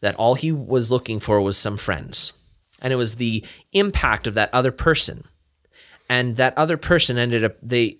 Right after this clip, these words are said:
the story goes that they became best of friends. And so it's, it's amazing. It's amazing how simple of an act we can do as talking to someone or, you know,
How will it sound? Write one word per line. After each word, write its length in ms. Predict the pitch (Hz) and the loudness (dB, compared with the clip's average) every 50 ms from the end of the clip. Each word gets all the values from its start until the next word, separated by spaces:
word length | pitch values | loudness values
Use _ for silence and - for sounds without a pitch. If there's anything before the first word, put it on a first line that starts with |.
| - | -10
the 100 | 117 117 | -6 -2
story 300 | - - - 143 139 135 | -2 0 2 2 2 2
goes 280 | 117 113 120 120 113 107 | 2 2 2 2 2 0
that 140 | 107 90 - | -2 -2 -2
they 120 | 117 117 | -2 -2
became 380 | 113 117 - - 123 113 110 95 | -2 -2 -6 -4 -4 -4 -4 -4
best 240 | 104 92 - - | -4 -2 -2 -2
of 80 | 92 - | -2 -4
friends. 480 | - - 87 - - - - - - - _ _ - - - - - - | -6 -8 -10 -12 -6 -4 -2 -2 -2 -4 _ _ -20 -20 -20 -18 -10 -6
And 120 | - 131 | -4 0
so 180 | - - 156 135 | 0 2 2 2
it's, 240 | - 147 143 - - - | 0 0 0 0 -2 0
it's 120 | 151 - | 0 -2
amazing. 680 | 156 156 170 220 285 311 302 214 139 101 64 57 53 - - - - _ _ _ _ _ _ _ _ _ _ _ _ _ - | 0 0 2 2 2 2 2 2 0 0 -2 -6 -12 -16 -20 -20 -20 _ _ _ _ _ _ _ _ _ _ _ _ _ -6
It's 140 | 147 - 160 | -2 0 2
amazing 680 | 160 160 180 208 254 277 254 170 127 104 82 - - - - - - - | 2 2 2 2 2 0 0 0 0 -2 -4 -8 -12 -16 -20 -20 -20 -8
how 180 | - - 156 147 | 0 2 2 2
simple 440 | 277 - - - 214 220 - 180 170 | 4 2 2 0 0 -2 0 0 0
of 120 | 151 127 | 0 0
an 100 | 123 - - | -2 -4 -2
act 580 | - 123 117 92 73 - _ _ - - - - _ _ _ _ _ - | -2 0 0 0 -2 -6 _ _ -10 -10 -10 -12 _ _ _ _ _ -6
we 200 | 120 131 131 123 | -2 0 0 0
can 200 | - 131 120 110 | 0 -2 -2 0
do 360 | 120 127 113 98 90 - - - - - - - | 2 2 2 2 0 -4 -8 -14 -20 -18 -10 -4
as 400 | - 107 107 107 101 - - - _ _ _ _ - - - - | -2 0 0 2 0 0 -2 -2 _ _ _ _ -8 -8 -6 -4
talking 440 | - - 117 98 - - 107 110 | 0 0 0 0 0 -4 -6 -4
to 60 | 101 - | 0 0
someone 520 | - 107 98 98 101 101 110 143 202 240 - - - _ _ - | 0 0 0 -2 -2 -2 -2 -2 -4 -8 -12 -18 -20 _ _ -2
or, 480 | 107 107 107 101 101 101 95 95 - - - - - - - _ _ _ _ _ _ _ - - _ - | 2 4 4 4 4 4 4 2 0 -4 -12 -20 -20 -20 -20 _ _ _ _ _ _ _ -20 -20 _ -10
you 100 | - 113 | -6 -4
know, 240 | 107 92 92 87 | -4 -4 -4 -6